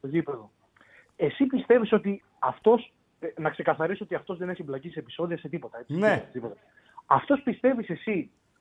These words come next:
Speaker 1: ότι σέβεται τα λεφτά που δίνει;
Speaker 2: Αυτός αν σέβεται;
Speaker 1: Ναι, ναι, ναι, ο ίδιος, ο ίδιος.
Speaker 2: Αυτός πήρε διαρκεία. Στη-, δηλαδή, πού πάει, πού
Speaker 1: Ωραία,
Speaker 2: πάει η
Speaker 1: ωραία.
Speaker 2: ερώτηση;
Speaker 1: Θα, θα σου πω. Εγώ πιστεύω ότι υπάρχει η μερίδα που όντως σέβεται τα χρήματά της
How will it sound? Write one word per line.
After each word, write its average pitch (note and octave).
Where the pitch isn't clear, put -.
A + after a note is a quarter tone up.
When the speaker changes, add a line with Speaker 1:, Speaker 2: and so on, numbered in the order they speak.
Speaker 1:
ότι D#3
σέβεται D3+
τα C3+
λεφτά B2
που A2
δίνει; B2
Speaker 2:
Αυτός D3
αν C#3
σέβεται; D#3
Speaker 1:
Ναι, G#3
ναι, G#3
ναι, G3
ο E3+
ίδιος, F3
ο D3
ίδιος. C3+
Speaker 2:
Αυτός B3+
πήρε C#4+
διαρκεία. C4+
Στη-, F#3+
δηλαδή, G#3+
πού A#3+
πάει, F3
πού D3+
Speaker 1:
Ωραία, F3
Speaker 2:
πάει B3
η -
Speaker 1:
ωραία. E3+
Speaker 2:
ερώτηση; D3
Speaker 1:
Θα, E3+
θα D#3
σου -
πω. E3
Εγώ C#3
πιστεύω A3+
ότι G3
υπάρχει F#3
η F#3+
μερίδα F#3+
που F#3+
όντως G3
σέβεται D3+
τα C3+
χρήματά B2
της D#3+